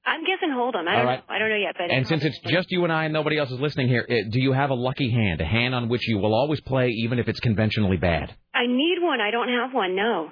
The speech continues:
Speaker 2: All right. See, I can't say mine because I've been, people listening, there's some people listening who, who play against me, so I can't say that.
Speaker 1: Ah, all
Speaker 2: You
Speaker 1: right, all right.
Speaker 2: come
Speaker 1: Well
Speaker 2: up with a lucky hand that you always go in on, even if it, you know, even if, like, Phil Hellmuth would say fold.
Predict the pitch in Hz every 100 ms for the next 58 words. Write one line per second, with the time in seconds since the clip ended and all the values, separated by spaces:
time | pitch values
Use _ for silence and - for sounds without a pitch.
0 | - - 80 76 143 139 170 202 151 170
1 | 156 160 151 117 120 117 107 107 98 127
2 | 120 110 120 107 87 92 95 95 92 87
3 | 104 107 101 90 85 92 - 110 92 82
4 | 85 85 90 110 98 85 - - 202 196
5 | 196 208 214 208 214 196 - - 160 175
6 | 175 170 175 170 151 156 151 127 110 113
7 | 123 135 113 127 127 127 104 101 104 98
8 | 98 107 95 107 113 110 92 92 - 101
9 | 92 98 95 87 82 87 - 90 69